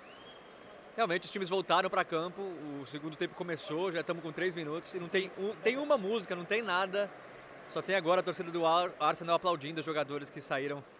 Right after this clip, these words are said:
foram pro, pro aquecimento. E no City, né, chama atenção o Walker e Bernardo Silva jogando. A gente falou disso no começo, né? Principalmente o Walker, ainda não sabe se o futuro do Walker,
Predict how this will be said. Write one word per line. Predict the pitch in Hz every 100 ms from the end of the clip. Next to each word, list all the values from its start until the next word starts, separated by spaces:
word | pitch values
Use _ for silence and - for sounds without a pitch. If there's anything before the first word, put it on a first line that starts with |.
| - - - - -
foram | 143 147
pro, | 143 143 139 131 123 120 117 113 104
pro | - 120 117 113 110 110
aquecimento. | 139 - 151 180 151 117 117 110 - -
E | 247
no | 240
City, | - 233 202
né, | 190
chama | 175 165
atenção | 165 160 - 180
o |
Walker | 196 160 180 196
e | 214 190
Bernardo | 190 190 180
Silva | - 165
jogando. | 180 190 160 147 135 139
A | 135
gente | 135
falou | 160 143
disso | 139 151
no | 147
começo, | 147 131 175 -
né? | 143 175 - - -
Principalmente | 240 277 254 226
o |
Walker, | 156 202 - 123
ainda | 135 151
não | 156
sabe | 156 156
se | 151
o | 147
futuro | 151 143 143
do | 151
Walker, | 139 151 160